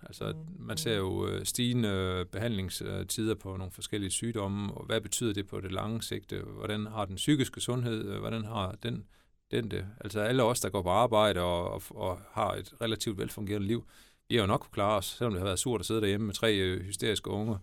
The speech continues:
Speaker 1: og ikke kunne komme ud og skulle passe sit arbejde. Øh, så har det da været surt, men forestil dig at have siddet alene derhjemme i månedsvis, og måske,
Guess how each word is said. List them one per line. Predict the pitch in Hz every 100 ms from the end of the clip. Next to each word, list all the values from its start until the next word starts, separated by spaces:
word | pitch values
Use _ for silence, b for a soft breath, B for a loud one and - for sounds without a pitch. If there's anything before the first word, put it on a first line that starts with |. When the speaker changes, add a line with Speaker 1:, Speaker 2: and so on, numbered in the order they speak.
| b b b b
Speaker 1:
og | -
ikke | 123 95
kunne | 123
komme | - 117 120
ud | 143 -
og | 101 95
skulle | - 90
passe | 120 -
sit | 104
arbejde. | 104 113 101 101 - - b b b b b b -
Øh, | 104 110 -
så | 131
har |
det | 101
da | 101
været | 101 90 B B
surt, | - 143 127 b b b
men | 104 98 104 107
forestil | 123 123 - 104
dig | 90
at |
have | 90
siddet | - 110 110 101
alene | 101 107 113 110 95
derhjemme | 101 98 107 107
i |
månedsvis, | 98 101 110 - 107 107
og | 101
måske, | 95 -